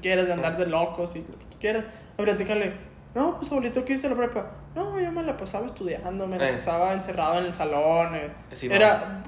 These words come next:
Speaker 1: como dicen por ahí, no, era un come libros.
Speaker 2: Eh.
Speaker 1: Y era como que, bueno, pues, o sea, ponle que le das un buen ejemplo, pero, ¿qué, qué? Pues, no sé qué tanta emoción puede tener,
Speaker 2: Eh.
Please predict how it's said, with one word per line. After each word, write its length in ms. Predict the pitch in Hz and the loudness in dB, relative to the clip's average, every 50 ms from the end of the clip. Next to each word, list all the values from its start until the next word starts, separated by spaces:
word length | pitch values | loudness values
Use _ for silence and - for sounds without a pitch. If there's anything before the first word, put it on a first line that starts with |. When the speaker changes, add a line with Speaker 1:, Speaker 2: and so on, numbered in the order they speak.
| - - - | -12 0 2
Speaker 1:
como 160 | 214 208 208 | 2 4 4
dicen 160 | 202 202 233 | 2 0 0
por 120 | 196 202 190 | 2 4 4
ahí, 80 | 196 | 4
no, 140 | 208 220 214 | 6 6 6
era 120 | 196 202 214 | 8 6 6
un 60 | 214 | 4
come 200 | 214 233 208 165 | 2 0 0 2
libros. 440 | 160 180 185 185 175 156 160 - - - | 2 4 4 4 4 2 -2 -6 -6 -2
Speaker 2:
Eh. 260 | 123 123 120 117 117 - - - - - - - - - | 0 0 0 0 -2 -6 -12 -16 -18 -20 -20 -20 -20 -18
Speaker 1:
Y 40 | 254 | -18
era 100 | 214 - - | -18 -16 -14
como 200 | - 196 190 185 | -12 -12 -12 -12
que, 60 | 185 190 | -12 -12
bueno, 280 | 214 226 269 302 302 294 285 - | -8 -6 -6 -6 -6 -8 -10 -8
pues, 180 | 254 226 214 | -8 -10 -10
o 60 | 196 - | -10 -8
sea, 460 | - 202 202 190 180 170 160 156 - - - - - - - - - - - - - - | -6 -4 -2 -2 0 0 -2 -4 -6 -10 -14 -18 -18 -20 -20 -20 -20 -20 -20 -20 -8 2
ponle 220 | - 294 349 370 - | 6 6 6 6 6
que 100 | 311 254 | 4 4
le 80 | 247 | 6
das 180 | 254 285 311 - | 6 6 6 4
un 80 | 320 302 | 0 0
buen 120 | 311 311 | 0 0
ejemplo, 360 | 277 285 302 311 311 302 - - | 0 0 0 0 0 0 -2 -2
pero, 480 | 285 269 262 233 214 165 - - - - - - - - | 0 2 2 4 2 2 0 -4 -8 -14 -18 -18 -8 -2
¿qué, 320 | 254 254 254 247 233 - - | 0 0 2 0 -2 -4 -6
qué? 140 | 233 208 - - - - - - - - - - | -8 -10 -10 -14 -20 -20 -20 -20 -20 -20 -20 -6
Pues, 120 | - 302 311 | -2 2 2
no 100 | 349 339 | 2 4
sé 140 | - 349 - | 2 0 0
qué 80 | 320 | 4
tanta 220 | 294 294 285 294 294 | 4 4 4 4 2
emoción 280 | 269 208 - 226 220 | 0 2 0 0 -2
puede 220 | 220 226 226 226 220 | 0 2 0 0 0
tener, 280 | 220 196 160 156 156 | -2 -4 -4 -4 -2
Speaker 2:
Eh. 300 | 123 123 123 214 214 208 | -2 0 0 -2 -2 -6